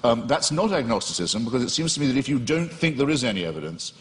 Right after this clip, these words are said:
you're wrong to take refuge in saying you're neutral. You ought to have the courage to answer the question, which one is regularly asked, "Are you an atheist or not?"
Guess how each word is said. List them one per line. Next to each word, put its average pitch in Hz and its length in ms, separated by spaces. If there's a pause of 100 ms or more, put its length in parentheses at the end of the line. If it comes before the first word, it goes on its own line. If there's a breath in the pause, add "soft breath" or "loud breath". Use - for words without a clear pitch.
(320 loud breath)
you're 120 200
wrong 143 240
to 127 100
take 117 240
refuge 110 380
in 107 100
saying 110 260
you're 107 140
neutral. 101 420
You 101 200
ought 120 100
to 101 80
have 101 160
the 101 80
courage 110 640
to 113 140
answer 123 240
the 82 80
question, 95 400
which - 260 (340 loud breath)
one 120 220
is 113 160
regularly 98 400
asked, 90 340
"Are 117 140
you 135 100
an 120 80
atheist 110 440
or 117 60
not?" 95 260